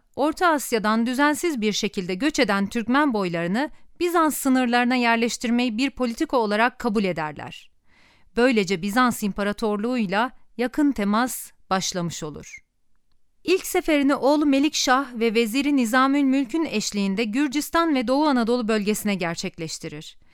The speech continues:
Bizans İmparatorluğundan Kars ve Ani bölgesini alınca Abbasi halifesi Kaim bin Emrillah Sultan'a Ebu Fetih, yani Fetihlerin babası unvanını verir.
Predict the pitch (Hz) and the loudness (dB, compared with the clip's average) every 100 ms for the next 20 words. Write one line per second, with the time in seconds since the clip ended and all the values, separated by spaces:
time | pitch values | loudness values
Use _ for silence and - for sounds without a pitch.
0 | - - - 233 254 254 - 208 202 196 | -20 -20 -8 0 2 2 0 -2 0 -2
1 | 190 196 175 175 170 180 233 269 - - | -2 -4 -2 -4 -4 -2 -4 -6 -12 -20
2 | - 277 311 - 226 226 285 233 214 190 | -2 0 0 -2 -4 0 0 0 0 -2
3 | 185 185 - 220 285 294 285 302 - - | -4 -6 -4 -2 0 2 0 -2 -6 -20
4 | - 277 247 339 339 262 220 208 196 190 | -6 -2 2 2 2 -2 -2 -2 -4 -6
5 | 208 - 220 269 311 240 190 202 220 214 | -8 -2 0 2 2 0 0 0 0 0
6 | 185 214 226 - - - - 339 - 269 | 0 -2 -4 -12 -20 -16 -4 -4 0 -2
7 | 262 285 - - - - 302 285 359 320 | 0 -4 -8 -20 -20 -4 -2 0 0 0
8 | 294 247 - 170 - - 247 320 330 247 | -2 -2 -8 -18 -20 -8 -2 0 2 0
9 | 277 - - - 311 320 311 302 330 349 | -2 -8 -20 -8 -4 -2 0 2 2 2
10 | 269 262 269 - 277 233 233 233 233 233 | 2 2 2 0 -2 0 2 2 2 2
11 | 202 165 131 - - | 0 -4 -8 -14 -20